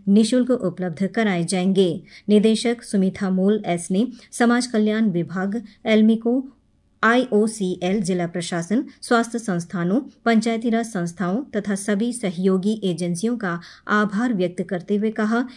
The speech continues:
कि भविष्य में दिव्यांगजनों व वरिष्ठ नागरिकों के लिए ऐसे ही प्रयास जारी रहेगा। अंडमान निकोबार पुलिस मुख्यालय के सभागार में हाल ही में हिंदी कार्यशाला का आयोजन किया गया। कार्यशाला में पुलिस विभाग की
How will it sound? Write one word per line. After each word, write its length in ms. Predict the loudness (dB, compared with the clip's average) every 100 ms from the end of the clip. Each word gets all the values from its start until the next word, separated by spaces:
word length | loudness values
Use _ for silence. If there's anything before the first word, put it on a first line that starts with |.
| -6
कि 100 | 0
भविष्य 460 | 2 4 2 2 0
में 240 | 2 0
दिव्यांगजनों 800 | 0 -2 -2 -4 -4 -2 -2 -2 -4 -10 -2
व 180 | 4 4
वरिष्ठ 380 | 4 2 0 0
नागरिकों 580 | 0 0 -2 -2 -2 -2
के 100 | 0
लिए 240 | 0 -2 -8 -4
ऐसे 240 | -2 0 0
ही 200 | 0 0
प्रयास 480 | -2 -2 -4 -6 -4
जारी 340 | -2 -2 -2
रहेगा। 480 | -4 -4 -4 -2 -4 -6 _ -20 _ _ 4
अंडमान 400 | 8 10 8 6
निकोबार 460 | 4 4 4 4 2
पुलिस 420 | 2 2 2 0
मुख्यालय 540 | -4 -4 -2 0 2
के 220 | 2 0 0
सभागार 580 | -2 -4 -4 -2 0
में 220 | 2 2 0
हाल 260 | -4 -4 -2
ही 140 | -2
में 160 | -2 -2 -6 -20 _
हिंदी 280 | 4 6 4
कार्यशाला 640 | 0 -4 -4 -4 -4 -4
का 200 | -4 -4 -6
आयोजन 420 | -6 -6 -4 -4
किया 260 | -4 -4 -4
गया। 300 | -4 -4 -6 -14 -16 0
कार्यशाला 520 | 2 2 0 -2 0
में 220 | 0 -2 -4
पुलिस 340 | -4 -4 -6
विभाग 340 | -10 -6 -8
की 240 | -6 -2